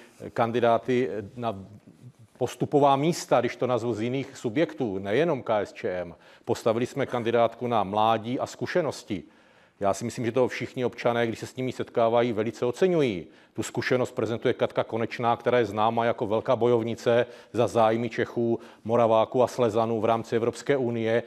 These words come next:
a nebojí se říct svůj názor nahlas a jasně a zřetelně. Postavili jsme kvůli, k ní mladé, kteří, ano, mají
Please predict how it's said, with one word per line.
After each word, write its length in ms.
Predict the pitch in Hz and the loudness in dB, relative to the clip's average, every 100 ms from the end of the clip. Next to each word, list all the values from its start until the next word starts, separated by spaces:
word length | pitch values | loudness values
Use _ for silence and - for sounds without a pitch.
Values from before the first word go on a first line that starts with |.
| - | -4
a 60 | 101 | -2
nebojí 320 | 131 147 170 | 0 4 2
se 160 | - 120 | 2 -4
říct 140 | 120 | -6
svůj 160 | - 110 | -4 0
názor 420 | 110 110 98 95 | 2 2 0 -4
nahlas 540 | 110 110 127 127 - - - - | -2 2 4 2 -2 -20 -20 -6
a 100 | 110 | 2
jasně 340 | 120 - 139 | 2 0 0
a 60 | 135 | 0
zřetelně. 580 | 113 139 175 170 123 - - - - | 0 4 4 4 0 -4 -12 -16 -4
Postavili 440 | 120 - 123 127 | -2 2 2 2
jsme 220 | - 127 | -2 -4
kvůli, 280 | - 131 135 | 0 -2 -2
k 260 | - - 117 | -8 -14 -8
ní 300 | 120 123 117 - _ - | -4 -4 -6 -16 _ -10
mladé, 480 | 101 127 127 131 135 | 0 2 4 4 4
kteří, 380 | - 123 135 - | 0 -2 -2 0
ano, 380 | 131 135 98 - | 0 2 -2 0
mají 420 | 120 139 123 | 2 4 2